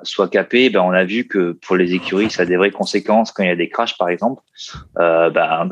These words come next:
un, un crash d'une voiture qui est à refaire, c'est un, un million cinq à peu près de, de, de budget qui est pris sur le, sur le budget total. Donc, c'est autant qu'en fait, on peut pas mettre, euh, on peut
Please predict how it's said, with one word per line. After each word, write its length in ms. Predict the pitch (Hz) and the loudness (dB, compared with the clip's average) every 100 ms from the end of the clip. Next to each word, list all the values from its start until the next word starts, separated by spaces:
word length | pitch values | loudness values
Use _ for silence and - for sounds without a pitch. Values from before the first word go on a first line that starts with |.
| - | -2
un, 100 | 92 | -2
un 40 | |
crash 260 | - 107 95 | 0 -2 0
d'une 120 | 95 | 0
voiture 420 | 92 - 113 113 | 0 2 0 0
qui 120 | - | 2
est 20 | 87 | 2
à 80 | |
refaire, 480 | 85 85 107 117 85 | 2 2 2 2 2
c'est 180 | 82 85 | -4 -4
un, 160 | 87 98 | -4 -4
un 60 | 98 | -2
million 360 | 98 92 92 90 87 85 | 0 0 -2 -4 -6 -4
cinq 320 | 104 110 - | -2 -2 -4
à 60 | |
peu 120 | - 82 | -10 -4
près 220 | - 110 | 0 2
de, 500 | 95 87 87 87 - - - - _ | 2 4 4 2 -2 -12 -20 -20 _
de, 580 | 95 90 85 85 85 85 | 0 2 4 2 0 -2
de 80 | 82 | -4
budget 360 | 87 92 101 113 | -4 0 0 0
qui 80 | 95 | -4
est 40 | |
pris 200 | - 113 | -2 -4
sur 180 | - 98 | 0 2
le, 380 | 87 87 85 82 | 4 4 4 0
sur 160 | - | -2
le 60 | 90 | -4
budget 240 | 87 92 | -2 0
total. 320 | 90 85 139 110 | 0 2 2 2
Donc, 180 | 92 - | -4 -6
c'est 300 | - 85 85 | -6 -2 2
autant 420 | 90 90 110 117 | 2 2 0 0
qu'en 200 | - 85 | -6 -6
fait, 160 | 117 | -6
on 60 | 95 | -6
peut 140 | - | -10
pas 140 | - 90 | -2 0
mettre, 280 | 110 - 87 | 0 -2 -2
euh, 280 | 82 82 | 0 0
on 60 | |
peut 80 | 80 | -2